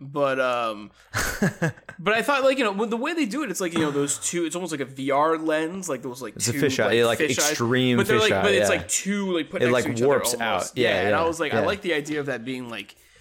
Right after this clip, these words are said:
Speaker 1: him walking around doing fucked up shit and him, like, trying to
Speaker 2: Yeah.
Speaker 1: wrestle with that, you know?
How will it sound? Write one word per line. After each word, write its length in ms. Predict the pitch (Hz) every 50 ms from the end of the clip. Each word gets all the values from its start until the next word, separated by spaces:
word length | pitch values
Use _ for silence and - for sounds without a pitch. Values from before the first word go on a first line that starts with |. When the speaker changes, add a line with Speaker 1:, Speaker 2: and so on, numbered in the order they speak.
| - - - _
Speaker 1:
him 280 | - - 156 147 123 120
walking 280 | 120 127 127 120 113
around 300 | 104 113 131 117 107 104
doing 160 | 101 107 107 104
fucked 300 | - - 143 - - -
up 120 | 110 95
shit 340 | - - - 131 127 110 65
and 100 | 98 104
him, 160 | 117 117 107
like, 160 | 101 85 85
trying 220 | - - 120 104 110
to 40 | 113
Speaker 2:
Yeah. 100 | 107 95
Speaker 1:
wrestle 180 | 85 - 98
with 100 | 92 - -
that, 280 | 101 82 73 71 64
you 100 | 69 95
know? 160 | 92 90 95